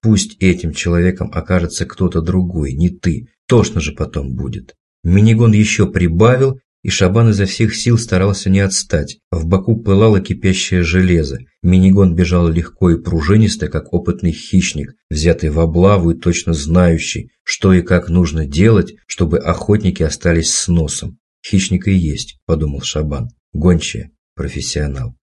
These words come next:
Так и нужно». Зря я тогда отказался перейти в спецгруппу.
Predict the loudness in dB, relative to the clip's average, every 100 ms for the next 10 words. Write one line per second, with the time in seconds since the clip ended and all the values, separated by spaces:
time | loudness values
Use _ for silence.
0 | _ -2 -2 0 -2 -2 -4 -8 -10 _
1 | _ -8 -4 0 2 2 0 -4 -4 -6
2 | -4 -2 -2 -4 -8 -8 -6 -6 -6 -8
3 | -6 -6 -4 -4 -6 -8 -14